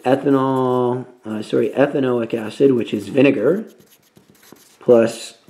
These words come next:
octan one all. Okay, so this, um,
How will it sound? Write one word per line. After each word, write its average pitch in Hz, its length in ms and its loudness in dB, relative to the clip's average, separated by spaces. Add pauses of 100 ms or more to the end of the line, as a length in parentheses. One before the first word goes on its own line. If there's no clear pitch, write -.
octan 117 920 4 (1080)
one 101 380 2
all. 95 300 -6 (2500)
Okay, 120 520 4
so 135 220 6
this, 214 520 4
um, 131 500 4